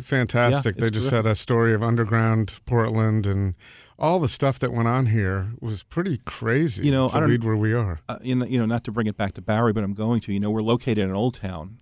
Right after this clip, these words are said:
Speaker 2: and we've named our sandwiches after those Old Town Portland characters. Uh, so we did a lot of research into the history of the area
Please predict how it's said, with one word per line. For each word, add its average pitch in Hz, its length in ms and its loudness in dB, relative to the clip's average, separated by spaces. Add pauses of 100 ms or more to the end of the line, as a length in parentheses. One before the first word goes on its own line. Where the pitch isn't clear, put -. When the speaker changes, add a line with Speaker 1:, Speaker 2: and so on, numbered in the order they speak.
Speaker 2:
and 101 240 -2
we've 110 180 -2
named 110 360 0
our 104 100 -2
sandwiches 113 720 -4
after 110 320 -2
those 104 580 0 (200)
Old 110 220 2
Town 101 240 -4
Portland 98 360 -8
characters. - 640 -12 (460)
Uh, 104 140 -2
so 107 360 2
we 107 220 2
did 120 220 0
a 127 40 2
lot 113 200 0
of 98 80 -6
research 113 400 -2
into 107 180 0
the 92 80 -6
history 107 380 -2
of 95 60 -4
the 90 140 -6
area 98 460 0